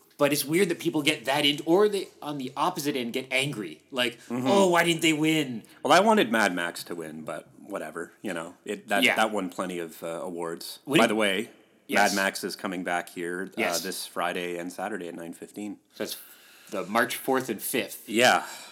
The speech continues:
Speaker 1: Uh, and, and to avoid confusion, it is not the mythical black and white edition
Speaker 2: No,
Speaker 1: <laughs> of
Speaker 2: I mean,
Speaker 1: the movie.
Speaker 2: we'd like to do the black and white version, but, I mean, we would have to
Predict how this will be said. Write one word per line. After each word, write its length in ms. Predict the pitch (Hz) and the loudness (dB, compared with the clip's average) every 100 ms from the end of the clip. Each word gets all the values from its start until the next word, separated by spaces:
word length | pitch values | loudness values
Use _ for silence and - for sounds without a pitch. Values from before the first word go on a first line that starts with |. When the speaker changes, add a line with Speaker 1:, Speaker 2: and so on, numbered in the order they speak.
| - | -8
Speaker 1:
Uh, 380 | 104 101 98 - | -6 -4 -6 -6
and, 360 | 113 110 104 - | -2 -2 -4 -10
and 280 | 110 104 95 | -10 -10 -6
to 120 | 127 | -4
avoid 320 | 110 156 180 | 2 4 4
confusion, 760 | 170 131 - 190 185 131 107 107 | 0 -6 -6 -2 0 0 -2 -4
it 140 | 117 127 | -4 -2
is 160 | 120 | -2
not 340 | 110 123 151 147 _ | -2 -4 -4 -6 _
the 140 | 127 123 | -6 -2
mythical 460 | 127 131 127 123 | -2 -4 -4 -4
black 320 | 104 113 123 | 0 -2 0
and 100 | 113 104 | -4 0
white 280 | 113 117 | 2 0
edition 500 | - 101 82 - 98 | -4 -8 -6 -6 -4
Speaker 2:
No, 320 | 101 - 113 101 | 0 4 6 6
Speaker 1:
<laughs> 20 | |
of 60 | |
Speaker 2:
I 40 | 110 | 4
mean, 180 | 113 127 | 4 6
Speaker 1:
the 40 | |
movie. 360 | 147 117 101 131 | 4 4 0 2
Speaker 2:
we'd 160 | 135 | 4
like 240 | 135 139 156 | 6 6 4
to 100 | 143 | 0
do 140 | 143 | 2
the 80 | 135 | 2
black 300 | 131 123 127 | 2 2 0
and 100 | 120 | -2
white 160 | 120 | -2
version, 480 | 101 117 113 123 117 | -2 -2 0 -2 -2
but, 320 | 104 95 95 | 0 -2 -4
I 60 | 107 | -6
mean, 200 | 98 92 | -8 -6
we 140 | 98 | -2
would 100 | 107 98 | -2 0
have 240 | 95 - | -2 -2
to 400 | - 92 87 82 | -6 -4 -4 -8